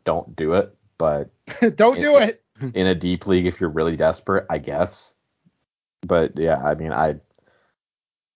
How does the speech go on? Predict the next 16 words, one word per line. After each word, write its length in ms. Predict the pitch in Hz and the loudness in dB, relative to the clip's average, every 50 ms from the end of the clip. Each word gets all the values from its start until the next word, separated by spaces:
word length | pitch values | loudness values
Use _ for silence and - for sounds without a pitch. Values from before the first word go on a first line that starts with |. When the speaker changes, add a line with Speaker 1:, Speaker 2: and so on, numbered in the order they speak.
| _ - 85 | _ -4 -2
Speaker 1:
on 100 | 87 92 | 0 0
that 160 | 92 95 - | 0 0 0
side 200 | - 95 87 80 | 0 -2 -2 -2
of 40 | 80 | -4
the 60 | 76 | -8
ball, 280 | 71 78 76 78 76 - - | -6 -6 -6 -4 -6 -8 -10
Higbee's 380 | - 92 80 76 80 78 76 - | -10 -12 -10 -10 -10 -10 -10 -8
really 160 | 82 69 69 | -10 -10 -8
the 140 | 73 78 - | -10 -10 -12
only 180 | 64 64 60 | -12 -14 -12
guy 240 | 64 65 60 53 52 | -10 -8 -6 -6 -4
I 120 | 50 50 | -6 -6
would 180 | 57 - - - | -8 -8 -12 -18
consider. 440 | - 62 - - - - 50 - - _ _ _ _ _ _ _ _ - | -18 -18 -18 -16 -14 -14 -14 -14 -16 _ _ _ _ _ _ _ _ -4
Speaker 2:
All 160 | 165 175 170 | -2 -2 0
right. 260 | 156 151 139 120 104 | 0 0 -2 -4 -8